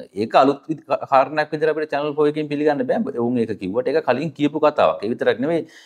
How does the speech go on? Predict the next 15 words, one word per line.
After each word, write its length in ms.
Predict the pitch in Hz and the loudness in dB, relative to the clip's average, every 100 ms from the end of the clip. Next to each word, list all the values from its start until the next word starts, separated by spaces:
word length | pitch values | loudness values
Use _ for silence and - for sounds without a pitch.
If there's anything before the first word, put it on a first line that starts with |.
| _ | _
සිලෝන් 300 | - 135 175 | 2 6 6
තහුජි-, 420 | 165 165 156 151 - - | 6 4 4 0 -2 -8
තහුහිද් 400 | 123 131 139 123 | -2 2 2 0
ජමාත් 340 | 95 90 78 - - | -2 0 -4 -6 -12
අබ්දුල් 340 | 98 131 135 | -6 2 4
රාසිද් 400 | 113 113 117 139 | 8 6 4 -6
කියන, 240 | - 143 139 | 0 2 2
අ, 140 | 139 135 131 - | 2 2 2 -2
පුද්ගලයාත්, 540 | - 131 139 135 175 - _ _ _ _ _ - | -8 0 4 6 4 2 _ _ _ _ _ -2
අ, 80 | 107 98 90 | 4 4 4
ඔහු 360 | 87 113 147 - | 2 4 2 2
මීට 240 | 139 143 | -2 0
කලින් 240 | 147 147 139 | 2 0 -2
කියලා 240 | 135 127 | -2 -2
තිබ්බා 340 | 120 101 143 | -2 0 2